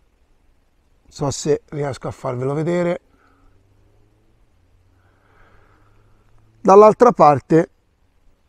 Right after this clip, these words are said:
Estrema Ratio e il nome del coltello D M P. Bello,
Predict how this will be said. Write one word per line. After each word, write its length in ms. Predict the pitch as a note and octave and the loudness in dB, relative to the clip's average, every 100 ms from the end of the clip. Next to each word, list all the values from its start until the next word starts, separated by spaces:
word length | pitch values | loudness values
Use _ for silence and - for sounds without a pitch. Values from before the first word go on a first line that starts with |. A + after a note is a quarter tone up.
| _ | _
Estrema 440 | - - F3 F#3 F#3+ | -10 -4 0 2 2
Ratio 520 | B2+ - - E3 - - _ _ _ _ _ _ | 0 -4 -6 -6 -8 -20 _ _ _ _ _ _
e 220 | - F3+ - | -4 -4 -2
il 160 | G#3+ | 0
nome 400 | F#3 C3 B2+ - _ | 0 0 -2 -8 _
del 240 | D3 C3+ - | -6 -6 -4
coltello 540 | C3+ - C3 A2+ A#2+ | -8 -6 -12 -10 -12
D 220 | D#3+ C#3 B2+ | -4 -2 0
M 160 | C3+ - | -2 -6
P. 160 | - _ _ _ _ _ _ _ _ _ _ _ _ _ _ _ _ _ _ _ _ _ _ _ _ _ _ _ _ _ _ _ _ _ | -12 _ _ _ _ _ _ _ _ _ _ _ _ _ _ _ _ _ _ _ _ _ _ _ _ _ _ _ _ _ _ _ _ _
Bello, 500 | D3 C3+ A#2 A2 | 0 2 2 -4